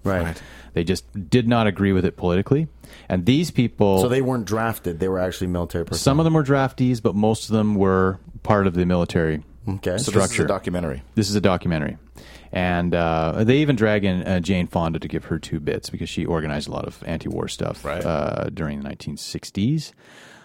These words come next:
Speaker 3: The big thrust of this movie is that anybody who was in the military at the time and said, "Well, I'm not going to Vietnam," they had a lot more at stake, and there was a lot more risk involved for them to refuse because they weren't civilians. You could be imprisoned for up to twenty-five years.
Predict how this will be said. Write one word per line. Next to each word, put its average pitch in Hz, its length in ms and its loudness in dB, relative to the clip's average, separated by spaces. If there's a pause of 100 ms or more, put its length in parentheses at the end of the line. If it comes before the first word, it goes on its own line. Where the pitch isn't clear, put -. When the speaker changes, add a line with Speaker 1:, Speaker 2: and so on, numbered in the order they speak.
(560)
Speaker 3:
The 113 120 2
big 143 240 4
thrust 131 320 0
of 107 80 0
this 104 160 2
movie 101 340 4
is 80 260 -2 (760)
that 104 180 0
anybody 139 380 4
who 113 80 4
was 104 200 2
in 156 140 4
the 147 80 4
military 98 520 0
at 110 180 0
the 95 80 -2
time 82 320 -2
and 80 60 -6
said, - 260 -4 (160)
"Well, 104 180 0
I'm 113 120 4
not 117 180 0
going 104 180 2
to 90 60 0
Vietnam," 85 640 -2 (760)
they 117 520 2 (240)
had 110 180 2
a 104 40 4
lot 104 300 4
more 98 480 2
at 95 140 0
stake, 87 440 -2
and 82 100 -4
there 82 60 -2
was 80 80 -4
a 87 60 -2
lot 92 160 2
more 87 160 2
risk 95 340 0
involved 78 380 0
for 78 60 -8
them - 220 -8
to - 120 -8
refuse - 460 -6
because - 380 -6
they 95 80 0
weren't 95 260 0
civilians. 95 760 -2
You 107 520 2
could 95 240 0
be 92 140 2
imprisoned 107 600 0
for - 160 0
up 87 100 0
to 87 60 -10
twenty-five 90 500 0
years. 82 400 -2